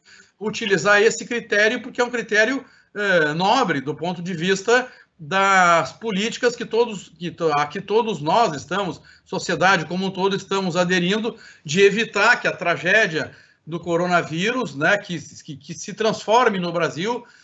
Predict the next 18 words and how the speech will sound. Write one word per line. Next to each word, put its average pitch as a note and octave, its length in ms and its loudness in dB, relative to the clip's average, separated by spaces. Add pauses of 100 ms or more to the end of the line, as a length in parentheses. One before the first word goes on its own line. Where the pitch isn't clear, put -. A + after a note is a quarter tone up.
(200)
né, F3 200 -2
na F#3+ 140 0
tragédia F#3+ 600 0
que G#3+ 80 0
a G3+ 60 4
gente G#3 280 -4
viu F3+ 280 -4
acontecer G3 760 -2 (260)
na E3+ 180 0
China F#3+ 500 0
e G#3 100 -2
está F#3+ 240 0
vendo E3+ 240 -4
acontecer F3+ 480 -6
ainda, F3 300 0
infelizmente, E3 840 -4 (480)
na D3 220 -2
Itália. D#3+ 560 2